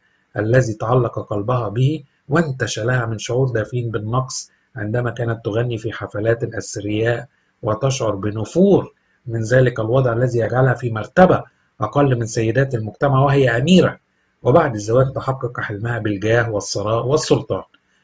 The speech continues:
وعاشت كأميرة للجبل طوال ستة أعوام، رزقت في خلالها ابنة وحيدة هي كاميليا.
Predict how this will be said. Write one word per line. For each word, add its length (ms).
وعاشت 400
كأميرة 640
للجبل 560
طوال 340
ستة 440
أعوام، 540
رزقت 560
في 220
خلالها 640
ابنة 300
وحيدة 480
هي 380
كاميليا. 500